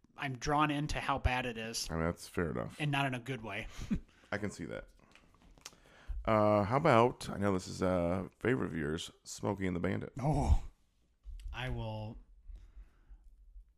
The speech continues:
Speaker 1: I love Smokey and the Bandit, and I was talking with my buddy Ian and his wife about it, and I've talked to Dad about it 'cause Dad,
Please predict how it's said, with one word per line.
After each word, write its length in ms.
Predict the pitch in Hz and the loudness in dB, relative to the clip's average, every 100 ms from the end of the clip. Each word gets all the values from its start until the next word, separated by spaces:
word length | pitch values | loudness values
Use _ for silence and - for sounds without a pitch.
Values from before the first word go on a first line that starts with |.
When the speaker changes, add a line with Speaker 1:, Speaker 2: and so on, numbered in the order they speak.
| - | -2
Speaker 1:
I 120 | 156 | 0
love 260 | 139 135 | 2 -2
Smokey 340 | - 147 135 139 | 0 0 0 -2
and 80 | 127 | -2
the 40 | |
Bandit, 420 | 127 131 127 135 - | -2 -2 -2 -6 -6
and 380 | 143 127 120 120 | -6 -4 -2 -2
I 100 | 127 | -4
was 140 | 117 | -6
talking 480 | - 139 127 127 120 | -4 -4 -4 -6 -4
with 280 | 120 120 - | -4 -6 -6
my 120 | 127 | -8
buddy 460 | 113 127 120 127 131 | -4 -4 -4 -4 -2
Ian 160 | 127 117 | -2 -2
and 100 | 104 | -4
his 180 | 123 | -6
wife 360 | 110 113 120 - | -6 -6 -6 -8
about 280 | 123 120 120 | -6 -4 -4
it, 160 | 123 | -4
and 80 | 123 | -4
I've 120 | 131 - | -6 -4
talked 240 | 139 - | -4 -4
to 60 | 110 | -6
Dad 240 | 113 117 | -4 -4
about 200 | 113 120 | -4 -6
it 80 | 123 | -6
'cause 160 | 123 | -8
Dad, 440 | 110 127 123 120 | -4 -2 0 -2